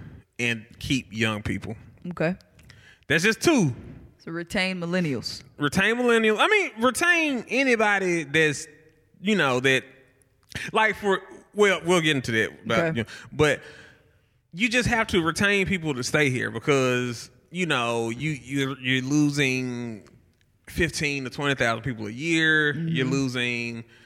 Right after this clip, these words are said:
Speaker 1: highly skilled workers to other places. And, you know, you can't really build if you don't have anybody to build anything with.
Speaker 2: Mm-hmm.
Speaker 1: But as far as just finding an industry, saying, "Okay, this is gonna be our thing," and instead of, like,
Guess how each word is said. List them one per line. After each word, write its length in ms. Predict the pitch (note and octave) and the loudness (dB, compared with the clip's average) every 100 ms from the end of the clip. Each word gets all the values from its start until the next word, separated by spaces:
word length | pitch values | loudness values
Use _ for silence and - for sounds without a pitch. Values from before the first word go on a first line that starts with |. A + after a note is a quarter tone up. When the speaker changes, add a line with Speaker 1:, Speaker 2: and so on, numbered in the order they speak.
| _ _ | _ _
Speaker 1:
highly 280 | - B2+ A#2+ | -6 -6 -6
skilled 300 | - A#2 G#2 | -6 -6 -2
workers 760 | C3+ C#3+ C#3+ C3+ C3+ B2+ B2 | 0 2 2 2 4 2 0
to 140 | - - | -4 -4
other 280 | B2 A#2+ A#2+ | -2 0 -2
places. 920 | - C3 C3 B2+ B2+ B2 B2 A#2+ A#2+ - - - - - | 0 2 0 0 0 0 0 -2 -6 -12 -20 -20 -20 -6
And, 600 | B2+ B2+ B2 A#2+ A2+ G#2 | -2 0 2 0 -2 -6
you 140 | F#2 B2+ | -4 0
know, 120 | A2 | 0
you 140 | A2+ | 0
can't 220 | A#2 C#3+ | -2 -2
really 180 | C3 B2 | 0 -2
build 340 | A2+ C3+ B2+ A#2 | -2 -2 0 -2
if 120 | A2+ | -4
you 80 | A#2+ | -4
don't 140 | G#2+ | -2
have 200 | A#2 G#2+ | 0 0
anybody 480 | A2 A2 G#2 G#2 G2+ | -2 0 0 0 -2
to 80 | G2+ | -2
build 300 | A2 A2 G#2 | 0 0 -2
anything 400 | G2+ G2 F2+ G2 | -6 -10 -14 -12
with. 180 | F#2+ - - | -12 -12 -12
Speaker 2:
Mm-hmm. 360 | E3+ F3 D#3+ B2 | -8 -8 -8 0
Speaker 1:
But 380 | D3+ C#3+ C3 - - _ - | 4 4 2 -2 -20 _ -8
as 120 | A#2+ | -8
far 280 | - D3 C#3 | 0 2 4
as 260 | C3 B2 A2+ | 4 2 2
just 240 | C3+ - | 0 0
finding 380 | C#3+ C#3 D#3+ E3+ | -2 -2 0 0
an 80 | E3 | 0
industry, 580 | E3+ D#3+ D#3 C#3 C3 B2+ | 0 -2 -4 -2 -2 -4
saying, 300 | - C3 A#2+ | -2 0 2
"Okay, 300 | C3 C#3+ A#2+ | 0 0 0
this 180 | A2+ B2+ | 0 -4
is 100 | C3+ | -2
gonna 180 | C#3 C3+ | -2 0
be 140 | B2+ | 2
our 160 | A#2+ A#2+ | 2 2
thing," 480 | B2 A#2 A2+ A2 - | 0 0 0 -4 -4
and 160 | A#2 A2+ | -4 -4
instead 360 | G#2+ - D3+ | -4 -2 0
of, 220 | C#3 A#2 | 0 0
like, 420 | A2+ G#2 G#2+ - | -2 -2 -4 -10